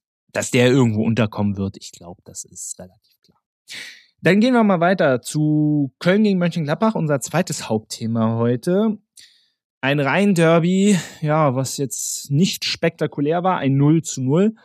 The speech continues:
wo de-, wo der Kicker die Note drei Komma null für das Spiel vergab, was ich ein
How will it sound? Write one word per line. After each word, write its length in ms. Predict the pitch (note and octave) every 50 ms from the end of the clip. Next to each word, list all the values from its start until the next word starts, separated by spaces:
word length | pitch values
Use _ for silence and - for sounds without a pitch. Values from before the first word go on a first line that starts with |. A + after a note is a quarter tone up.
| _ _ _ _ _ _ _ _ _ _
wo 460 | B2 B2+ C3+ C#3+ C#3+ C#3+ C#3 B2+ A2
de-, 640 | - C3+ C#3 A2+ G#2+ A2 A2+ A2 - - A2+ G#2+ -
wo 160 | - A#2+ C#3+ D3
der 140 | D3+ D3+
Kicker 460 | - - - D3 G3+ - - G#3 E3 C#3+
die 120 | B2+ C3
Note 300 | C3+ D3+ E3+ E3 E3+ C#3
drei 240 | - A#2+ A#2+ D3 F3
Komma 320 | - - - E3+ E3 C#3+
null 220 | C3 C#3 E3 G#3 G#3+
für 120 | - B2+
das 140 | A#2 A#2 G#2+
Spiel 320 | - - - A#2 G#2 F#2+
vergab, 560 | - - G#2+ G2+ G2 G2 F#2 F#2+ A#2+ B2+ -
was 180 | - G#2+ - -
ich 220 | A2 G#2 - -
ein 60 | -